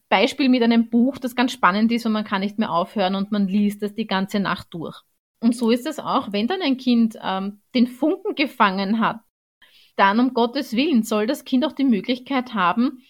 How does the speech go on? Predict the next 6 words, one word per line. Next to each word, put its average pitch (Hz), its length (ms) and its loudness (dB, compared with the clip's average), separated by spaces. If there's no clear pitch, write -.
wirklich 262 920 -2
daran 226 360 2
zu - 140 -6
arbeiten 226 800 -2
und 220 240 -2
wirklich, 247 520 -4